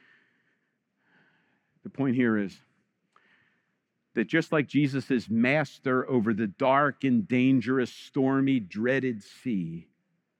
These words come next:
so he is master over super nature,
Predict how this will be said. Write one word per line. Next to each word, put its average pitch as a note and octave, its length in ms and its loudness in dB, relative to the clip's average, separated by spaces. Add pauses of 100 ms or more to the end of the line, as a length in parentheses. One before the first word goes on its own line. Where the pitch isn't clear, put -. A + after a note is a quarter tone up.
(1000)
so A2 260 -2
he A#2 200 2
is G#2+ 160 -2
master A2 520 -4
over G#2 300 -4
super A2 720 -8 (200)
nature, F2 600 -6